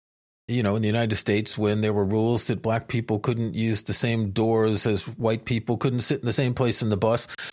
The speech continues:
And these rules have to be broken. But this is a, a, a, a gradual change in society that's needed to overturn those rules.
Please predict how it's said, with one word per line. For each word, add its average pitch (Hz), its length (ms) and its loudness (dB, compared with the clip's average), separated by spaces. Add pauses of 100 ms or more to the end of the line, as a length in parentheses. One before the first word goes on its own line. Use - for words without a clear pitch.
(240)
And 139 140 2
these 262 240 2
rules 180 240 2
have - 260 0
to - 80 0
be 165 120 2
broken. 107 440 0
But 165 160 0
this 220 180 0
is 170 160 2 (600)
a, 180 300 0
a, 185 40 4
a, 147 440 2
a 147 40 4
gradual 139 1040 2 (440)
change 165 520 2
in 135 120 2
society 147 680 2
that's 107 260 0
needed 127 600 0
to 127 280 0
overturn 143 600 2
those 127 240 0
rules. 151 340 2